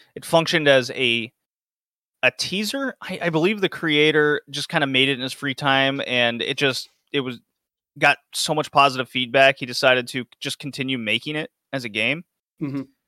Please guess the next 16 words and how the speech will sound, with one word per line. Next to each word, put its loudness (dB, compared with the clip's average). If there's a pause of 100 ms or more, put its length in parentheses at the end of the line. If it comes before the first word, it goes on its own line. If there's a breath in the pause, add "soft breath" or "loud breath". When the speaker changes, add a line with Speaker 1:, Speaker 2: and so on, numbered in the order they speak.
(320)
Speaker 1:
And 2
Chapter 4
one 4
functioned 0
as 4 (140)
just -8
that 2
teaser -2
inter-, -6 (100)
introduction. 0
It -6
was, -8
like, -2
th-, -18
a -6
three-hour 4